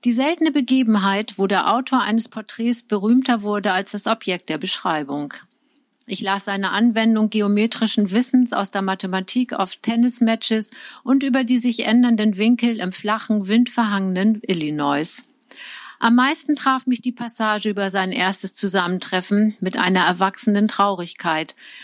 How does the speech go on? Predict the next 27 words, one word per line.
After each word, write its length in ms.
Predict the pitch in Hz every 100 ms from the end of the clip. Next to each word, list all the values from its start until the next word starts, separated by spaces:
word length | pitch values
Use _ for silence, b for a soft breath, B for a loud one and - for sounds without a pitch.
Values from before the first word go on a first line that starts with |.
| B
als 200 | 196 -
Foster 400 | 247 247 247 214
Wallace 320 | 220 233 233
begriff, 520 | 220 - 202 220 226
dass 200 | - 208
er 100 | 208
niemals 640 | 208 220 254 240 226 220 -
gut 240 | 247 247
genug 320 | 240 220 208
sein 400 | - 202 196 196
würde, 460 | 185 185 185 185 -
um 180 | 190 208
Tennisprofi 720 | 208 160 - - 156 - 156
zu 220 | - 151
werden. 420 | 151 147 147 160 - B B B -
Da 160 | 185 185
war 160 | 202
er 80 | 180
vierzehn 540 | - 214 220 - 226
Jahre 340 | 220 185 156 147
alt. 420 | 143 143 - - _ B B _
Tennis 460 | - 214 233 240 220
machte 320 | 202 - 208
zu 160 | -
früh 380 | 220 - 190 190
zu 260 | - - 180
erwachsen. 760 | 190 185 156 - 143 143 -